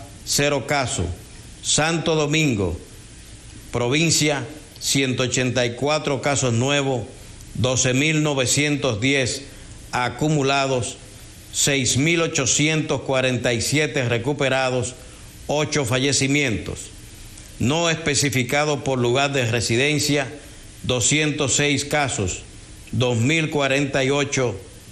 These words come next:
acumulados, cero fallecimientos. Totales, ciento noventa y ocho mil cuatrocientos noventa y seis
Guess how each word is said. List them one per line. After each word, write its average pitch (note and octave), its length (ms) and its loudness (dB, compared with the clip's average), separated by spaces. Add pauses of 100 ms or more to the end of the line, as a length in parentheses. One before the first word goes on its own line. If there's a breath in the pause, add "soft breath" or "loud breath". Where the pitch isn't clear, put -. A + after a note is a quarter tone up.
(540)
acumulados, C#3 1120 0 (680)
cero D3 360 2
fallecimientos. B2+ 880 0 (640)
Totales, D3+ 840 0 (880)
ciento C#3 580 2
noventa C3 460 2
y C3 80 2
ocho B2+ 240 0
mil D#3+ 320 2
cuatrocientos C#3 840 0
noventa B2 480 2
y A2+ 80 0
seis C#3+ 540 0